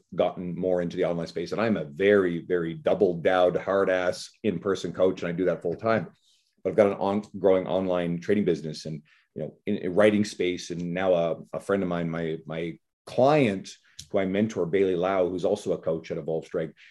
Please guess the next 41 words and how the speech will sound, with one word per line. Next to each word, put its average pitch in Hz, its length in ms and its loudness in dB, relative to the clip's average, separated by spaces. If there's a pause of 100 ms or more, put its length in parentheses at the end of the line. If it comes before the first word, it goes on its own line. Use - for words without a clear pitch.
(140)
we're 101 140 4
now 98 160 2
doing 90 300 2
a, 85 280 -2
a 92 60 -4
group 101 240 -2
training 95 320 -2
platform 78 560 -6
that 78 180 -6
we're 82 100 -4
beta 95 260 2
testing, 85 580 -6 (240)
and 87 480 -2
we 90 240 -6 (160)
plan 92 180 -6
to 87 60 -6
go 82 100 -4
broader 101 360 0
with 87 120 -2
it. 80 120 -10
So 87 240 -4 (320)
all 151 100 8
these 143 140 8
opportunities 117 500 2
are 92 120 -4
growing 104 280 4
in 95 80 -2
that 90 160 -8
space. 110 380 0
And 92 120 -2
I'm 113 220 0
someone 95 360 -4
who 87 360 0 (460)
isn't 139 220 6
all, 127 300 2
all 107 160 4
that - 180 -2
tech - 240 -2
savvy, 87 560 -6
but 117 100 -2
yet 107 220 -4